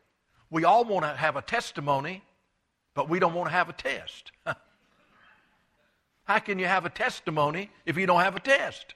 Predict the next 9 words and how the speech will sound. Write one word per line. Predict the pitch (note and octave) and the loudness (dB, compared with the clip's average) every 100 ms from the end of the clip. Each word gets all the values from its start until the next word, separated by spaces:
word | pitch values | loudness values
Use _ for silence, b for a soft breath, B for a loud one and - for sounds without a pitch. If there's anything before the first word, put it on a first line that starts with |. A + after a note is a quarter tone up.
| _ _ _ _ _ _ _ _ _ _ _ _ b - | _ _ _ _ _ _ _ _ _ _ _ _ b -2
And | F3 | -2
it | F3+ | -2
says | G#3 G#3+ - | 0 0 0
that | F3+ - | -2 0
the | D3+ | -4
testing | - A3 B3 - B3 A#3+ A#3+ A3 _ b b | 0 0 0 -2 -6 -6 -8 -12 _ b b
of | - A3 F3 | 2 2 0
your | F#3+ G#3+ - - | -4 -4 -4 -6
faith, | F#3+ D#3 E2+ | -4 -4 -10